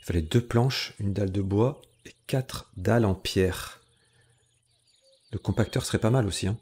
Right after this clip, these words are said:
Il y a tellement de choses à faire. Euh, aussi le compacteur. Je pense que je vais faire le compacteur parce que je pourrais compacter du coup tous les petits morceaux de sable, euh, que j'ai accumulés et je pourrais ensuite le faire cuire.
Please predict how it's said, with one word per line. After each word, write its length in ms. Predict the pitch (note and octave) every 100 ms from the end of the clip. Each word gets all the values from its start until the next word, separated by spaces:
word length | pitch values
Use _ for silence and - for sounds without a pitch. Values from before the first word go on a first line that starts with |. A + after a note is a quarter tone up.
| _ _ _ _ _ - - -
Il 40 |
y 20 | G2
a 40 |
tellement 260 | - E3+ F3+
de 40 |
choses 140 | -
à 80 | C#3
faire. 340 | - C#3 - - _ _ _ - - _ _ -
Euh, 140 | G2+
aussi 200 | G2 D3
le 80 | A#2+
compacteur. 500 | A#2+ B2 - A2+ -
Je 80 | -
pense 160 | D#3
que 60 | D3
je 60 |
vais 40 | B2+
faire 80 | C3
le 60 |
compacteur 480 | A#2+ A#2+ A2 E3+ E3+
parce 140 | B2+
que 500 | - A2+ G#2+ G#2 G2+ F#2+
je 100 | G#2+
pourrais 320 | - A2+ B2+
compacter 540 | C3 B2+ B2+ - C#3+
du 140 | A2+ A2
coup 160 | C#3
tous 180 | B2 D3
les 280 | C3+ A#2 A2
petits 280 | - C#3 B2
morceaux 240 | B2 C3+
de 60 | -
sable, 380 | C#3 A#2 F#2 - - - - - - -
euh, 600 | F#2 F2+ E2+ E2+ E2 D#2+ D2 D#2
que 100 | -
j'ai 80 | C#3
accumulés 480 | B2 A#2 G#2 A2+ -
et 80 | G2+
je 100 | F#2+
pourrais 440 | F2+ G2 A2+ D#3 -
ensuite 400 | - - D#3+ -
le 120 | A2
faire 200 | C3 B2+
cuire. 360 | - A#2 G#2+